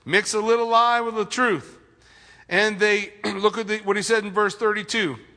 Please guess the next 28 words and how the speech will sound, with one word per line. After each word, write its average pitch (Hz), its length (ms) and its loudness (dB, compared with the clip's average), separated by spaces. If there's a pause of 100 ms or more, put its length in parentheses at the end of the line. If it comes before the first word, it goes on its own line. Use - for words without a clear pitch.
(1040)
"And 185 140 -2
they 202 120 4
gave 226 360 0
the 226 100 -6
children 254 380 0
of 233 120 -2
Israel 226 340 0
a 202 60 -2
bad 220 280 2
report 220 380 0
of 208 40 -4
the 208 100 0
land 202 440 2
which 180 160 -6
they 202 140 2
had 190 120 -2
spied 196 260 0
out, 180 260 2
saying, 190 500 0 (640)
'The 170 140 2
land 262 480 2
through 240 220 -4
which 240 260 -2
we 233 160 -4
have 214 200 2
gone 233 340 2
as 208 200 -2
spies 226 760 0